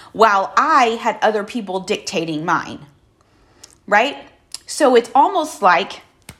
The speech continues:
oil and water, right? Because I don't understand the world he lived in, and he doesn't understand the world that I lived in. So I said, "God, I need, I,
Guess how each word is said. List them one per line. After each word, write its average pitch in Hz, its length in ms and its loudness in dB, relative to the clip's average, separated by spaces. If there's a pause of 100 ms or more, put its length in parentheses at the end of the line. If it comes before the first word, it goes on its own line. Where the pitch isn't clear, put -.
(260)
oil 277 320 4
and 233 140 -2
water, 214 460 0 (2000)
right? 247 380 0 (320)
Because 320 340 0
I 254 140 4
don't 339 220 -4
understand 269 800 0
the 220 60 -2
world 202 380 0
he 330 300 -8
lived 175 360 -4
in, 165 300 -6
and 196 160 -6
he 262 180 -2
doesn't 240 380 -2
understand 185 560 -6
the 170 60 -8
world 165 320 -4
that 160 180 -10
I 269 160 0
lived 147 340 -10
in. - 220 -18 (920)
So 262 520 0
I 240 100 4
said, 240 420 -2
"God, 240 240 2
I 262 140 2
need, 262 480 -4 (480)
I, 214 100 -2